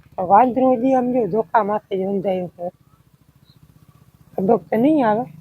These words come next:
બાકી શું થાય ખબર ના પડે. તો ચા બની જાય ને એટલે ભરીને સીધા હવે ધોકે જ જવાની તૈયારી છે.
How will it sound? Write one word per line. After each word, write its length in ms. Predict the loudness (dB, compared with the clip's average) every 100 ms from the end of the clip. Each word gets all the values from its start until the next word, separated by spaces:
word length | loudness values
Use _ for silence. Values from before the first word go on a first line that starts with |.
| -20 _ _ _ _ _ _ _ _ _ _ -2
બાકી 320 | 0 0 0
શું 200 | 0 -2
થાય 320 | -2 -4 -4
ખબર 260 | -6 -2 -2
ના 160 | -2
પડે. 240 | -2 -2 -2 _ _ _ _ _ _ _ _ _ _
તો 40 | -4
ચા 280 | 4 6 6
બની 280 | 6 6
જાય 180 | 8 6
ને 120 | 6
એટલે 1600 | 0 _ _ _ _ _ _ _ _ _ _ _ 0 2 4 2
ભરીને 540 | 4 4 4 2 0
સીધા 380 | -4 -6 0 4
હવે 140 | 4 2
ધોકે 320 | 0 -2 -6
જ 40 |
જવાની 400 | 0 2 2 0
તૈયારી 440 | -4 -2 0 0 2
છે. 140 | 0